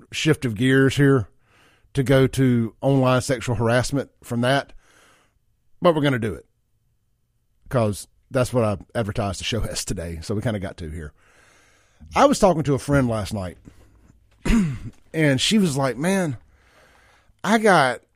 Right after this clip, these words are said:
this crazy D M or a message from a, from a, from a, from a guy. And she sent me the screenshots.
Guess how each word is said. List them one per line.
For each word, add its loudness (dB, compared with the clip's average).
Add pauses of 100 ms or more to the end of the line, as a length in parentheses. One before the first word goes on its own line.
(360)
this -6
crazy 0 (480)
D 4
M -4 (640)
or -2
a 0
message 2
from -4
a, -6 (100)
from -6
a, -4 (160)
from -4
a, -6 (420)
from -8
a -8
guy. -10 (1600)
And -2
she -6
sent 0
me 0
the -4
screenshots. -4